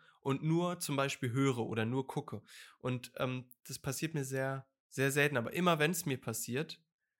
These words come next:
dann merke ich, wow, cool, da ist was, da, also so, und das macht die ganze Szenerie, äh, lebendiger, das macht die As-, Atmosphäre dichter, das, das, ähm,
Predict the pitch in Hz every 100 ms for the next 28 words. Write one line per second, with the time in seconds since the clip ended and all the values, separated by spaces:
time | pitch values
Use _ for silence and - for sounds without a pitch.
0 | _ _ _ - 123 123 139 139 - -
1 | 107 110 107 104 _ _ - - - 147
2 | 107 104 _ - 120 127 131 - _ _
3 | _ _ - 160 - 120 127 - - 127
4 | 107 117 127 117 - - - - 135 135
5 | 131 127 147 156 - 143 135 131 - 135
6 | - 135 127 135 160 165 170 _ - -
7 | _ _ _ 123 120 123 135 147 147 117
8 | 107 107 - 117 - - 110 - - 127
9 | - 127 - 147 147 139 120 123 117 -
10 | 113 110 - - - _ 120 117 - -
11 | 120 113 - - 117 117 113